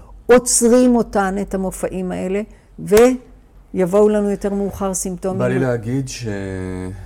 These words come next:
Speaker 2: אה, אפילו פיסת האינפורמציה הזו, אם היינו ממסגרים אותה ואפילו עוצרים את הדיון כאן ועכשיו, בעיניי עשינו את שלנו.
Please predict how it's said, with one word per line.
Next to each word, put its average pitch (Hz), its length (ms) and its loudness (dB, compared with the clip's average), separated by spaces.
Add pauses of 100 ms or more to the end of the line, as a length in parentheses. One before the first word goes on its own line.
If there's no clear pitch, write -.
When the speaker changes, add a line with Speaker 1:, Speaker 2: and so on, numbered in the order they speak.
(320)
Speaker 2:
אה, 101 60 -16 (600)
אפילו 123 360 -12
פיסת - 320 -8
האינפורמציה 92 800 -10
הזו, 85 420 -14 (720)
אם 90 120 -14
היינו 85 200 -14
ממסגרים 85 580 -14
אותה 82 480 -14
ואפילו 78 460 -14 (160)
עוצרים 87 340 -16
את 85 80 -16
הדיון 80 420 -14
כאן 85 240 -14
ועכשיו, 76 440 -12
בעיניי 82 380 -14
עשינו 85 360 -16
את 85 100 -16
שלנו. 78 520 -14